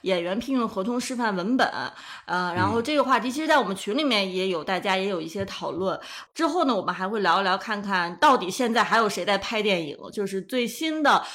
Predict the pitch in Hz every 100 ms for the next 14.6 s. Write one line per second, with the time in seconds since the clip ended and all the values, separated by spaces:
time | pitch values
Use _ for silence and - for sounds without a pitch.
0 | - 247 254 240 220 185 160 156 226 180
1 | 160 220 190 165 165 156 - - 180 180
2 | 170 165 - 190 170 190 233 226 202 190
3 | 277 185 - 180 175 311 247 175 160 165
4 | 185 190 190 185 208 202 _ _ - 196
5 | 208 202 175 180 185 180 170 185 - 185
6 | 196 190 233 226 - - - _ _ -
7 | 131 113 110 - 190 170 160 143 131 123
8 | 120 120 113 110 120 180 - 196 180 147
9 | 120 131 147 143 147 147 127 117 110 135
10 | 156 143 147 - - - 160 151 113 135
11 | 180 - - - 175 113 101 101 120 151
12 | 147 - 127 117 110 113 104 101 104 110
13 | 110 101 98 95 92 117 101 92 139 170
14 | 131 160 170 190 120 -